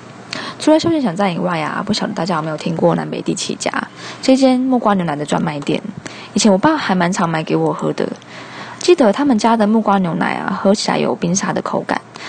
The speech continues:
会一口接一口停不下来。不过不晓得什么原因，现在这家已经很少看到南北第七家了，真的很可惜，因为外面很少喝到这样的口感。听说这间呢，是从彰化发迹，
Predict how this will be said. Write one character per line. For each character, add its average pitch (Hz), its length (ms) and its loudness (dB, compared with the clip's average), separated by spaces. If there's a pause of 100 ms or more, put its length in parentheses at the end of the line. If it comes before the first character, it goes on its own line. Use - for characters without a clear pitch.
(240)
会 - 160 0
一 339 60 2
口 - 320 0
接 214 220 2
一 233 40 2
口 202 160 -4
停 170 160 -6
不 151 100 -4
下 185 200 2
来。 - 300 -4 (480)
不 226 80 2
过 294 120 6
不 302 120 -4
晓 208 160 0
得 185 140 -2
什 180 120 -4
么 156 100 -2
原 165 160 0
因， 185 260 0 (1040)
现 285 160 6
在 294 160 6
这 277 100 2
家 233 180 2
已 214 120 0
经 208 160 -2
很 196 100 2
少 175 140 0
看 175 120 -2
到 175 80 2
南 160 160 0
北 135 80 -2
第 156 140 -2
七 - 160 -4
家 - 160 -4
了， - 220 -2 (480)
真 302 160 6
的 285 80 8
很 180 140 0
可 - 200 -4
惜， - 180 -4 (100)
因 226 100 4
为 247 80 6
外 254 160 6
面 240 180 2
很 175 120 -2
少 - 100 -4
喝 185 120 -2
到 180 160 2
这 196 80 -2
样 165 120 0
的 147 80 -6
口 - 220 -6
感。 - 180 -2 (1400)
听 285 100 4
说 320 100 8
这 302 120 4
间 240 200 2
呢， 202 180 4
是 233 120 -4
从 175 180 0
彰 175 160 2
化 208 160 4
发 147 220 -2
迹， 135 300 -4